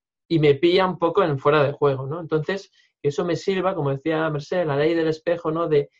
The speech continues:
de esa persona está reflejando lo que tú por dentro, eh, pues estás, estás, em, sintiendo al final, ¿no? De que, de que estás muy aferrado a, a querer ganar, ¿no? A querer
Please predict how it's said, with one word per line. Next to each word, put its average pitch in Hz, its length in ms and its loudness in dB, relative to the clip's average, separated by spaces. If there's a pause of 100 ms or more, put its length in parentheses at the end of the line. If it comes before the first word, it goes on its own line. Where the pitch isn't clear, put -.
(100)
de 139 300 2
esa 175 220 -4
persona 175 500 -6 (160)
está 143 300 -6
reflejando 170 800 0
lo 139 180 0
que 135 140 2
tú 170 420 -2 (640)
por 135 200 2
dentro, 160 640 2
eh, 127 600 0
pues 131 160 -4
estás, 143 500 -4
estás, 135 500 -6
em, 127 680 -2 (220)
sintiendo 151 800 0
al 127 100 -8
final, 139 400 -8
¿no? 196 200 -14 (120)
De 139 140 -6
que, 139 240 0 (240)
de 139 160 -2
que 135 340 0
estás 170 280 -4
muy 196 160 4
aferrado 160 480 2
a, 139 260 -2
a 135 120 -6
querer 151 280 4
ganar, 135 440 0
¿no? 151 140 -6
A 156 80 -6
querer 143 380 2